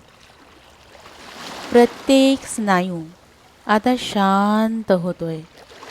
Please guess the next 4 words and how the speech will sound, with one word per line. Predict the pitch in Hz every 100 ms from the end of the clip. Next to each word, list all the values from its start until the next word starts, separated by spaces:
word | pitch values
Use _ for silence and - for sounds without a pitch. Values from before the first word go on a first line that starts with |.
| - - - -
रिलॅक्स | 190 190 185 190 202 202 208 190 - -
होतोय. | 180 170 160 156 - - _ - - - - - - - - - - - - - -
तुमचा | 202 185 190 190
चेहरा, | - 185 185 196 196 196